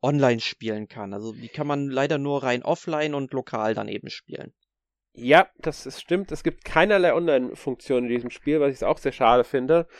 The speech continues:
Speaker 2: Ähm, einmal hier und dann gibt es ja auch noch den, ähm, Boss-Rush-Modus
Speaker 1: Mhm.
Speaker 2: in jedem der Teile und da kann man dann die, ähm, Bosse nacheinander durchgehen in Easy, Normal und Nightmare,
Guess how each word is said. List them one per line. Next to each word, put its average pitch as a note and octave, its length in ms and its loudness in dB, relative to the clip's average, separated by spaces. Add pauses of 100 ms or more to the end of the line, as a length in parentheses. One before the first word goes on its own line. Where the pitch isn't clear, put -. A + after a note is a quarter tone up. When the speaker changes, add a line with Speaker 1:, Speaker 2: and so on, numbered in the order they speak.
(320)
Speaker 2:
Ähm, C#3 260 6
einmal D3 280 4
hier E3+ 280 0
und D#3+ 140 2
dann D#3 180 4
gibt F3 220 -4
es E3 140 -8
ja D3+ 160 6
auch D3 180 2
noch D#3 200 -2
den, C3+ 560 0 (140)
ähm, B2 720 2 (420)
Boss-Rush-Modus A#2+ 1300 -2
Speaker 1:
Mhm. D3 400 0 (460)
Speaker 2:
in C#3 140 -2
jedem C#3 540 2
der B2+ 140 2
Teile C3 480 4
und D3 100 -6
da C#3+ 80 4
kann D3 220 2
man E3 120 2
dann D3+ 240 2
die, C#3+ 300 -4
ähm, C3+ 680 -2
Bosse F3 300 6
nacheinander B2 760 4
durchgehen B2 680 -2 (420)
in C3+ 380 4
Easy, F3 400 -4
Normal C#3 440 6
und A#2+ 300 -4 (140)
Nightmare, B2 1080 4